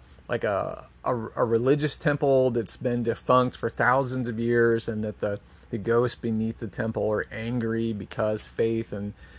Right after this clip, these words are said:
and magic and all that has faded on Kolu. Um, that's kind of the least, uh, important part of it. But, you know, I really, the, the part with all the shrunken planets down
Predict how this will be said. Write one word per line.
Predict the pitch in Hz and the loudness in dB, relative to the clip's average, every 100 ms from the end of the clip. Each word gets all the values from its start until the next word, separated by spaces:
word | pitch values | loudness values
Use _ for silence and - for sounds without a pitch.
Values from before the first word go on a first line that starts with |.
| - | -14
and | - 113 107 | -8 -4 -2
magic | 107 113 113 104 | -2 -4 -4 -4
and | 104 | -2
all | 104 | -2
that | 104 104 101 | -2 -2 -4
has | 107 | -6
faded | - 98 104 107 | -6 -6 -4 -6
on | 107 | -6
Kolu. | - 110 110 113 110 107 - - - - - - - _ - - - | -2 0 2 2 2 0 -18 -20 -20 -20 -20 -20 -20 _ -20 -16 -2
Um, | 120 120 | 2 2
that's | 135 151 - | 2 -2 -4
kind | - 160 | -4 0
of | 160 | 2
the | 143 143 | 4 4
least, | 139 127 139 160 160 - - - - - - - - | 2 -4 2 4 4 0 -14 -18 -20 -20 -20 -20 0
uh, | 127 120 120 | 6 8 8
important | 127 - 147 139 127 117 | 2 2 4 4 2 0
part | 131 131 | 2 4
of | 123 | 8
it. | 127 120 - - - - - - | 8 8 -2 -20 -20 -20 -14 2
But, | 117 127 123 | 8 10 8
you | 127 | 2
know, | 107 | -2
I | 120 | -2
really, | 120 135 143 151 151 139 139 - - - - 151 - - | 0 4 8 8 8 6 4 0 -20 -20 -16 -16 -14 6
the, | 147 131 | 8 8
the | 147 | 4
part | 120 - 208 208 - - - - - - | 2 8 10 10 8 -14 -18 -18 -16 0
with | 165 156 156 - - | 8 8 8 -2 0
all | 143 165 | 6 8
the | 156 | 8
shrunken | 143 160 143 135 | 4 4 4 2
planets | 117 120 120 113 - | 0 0 0 -2 -4
down | 120 110 104 | -2 -2 -4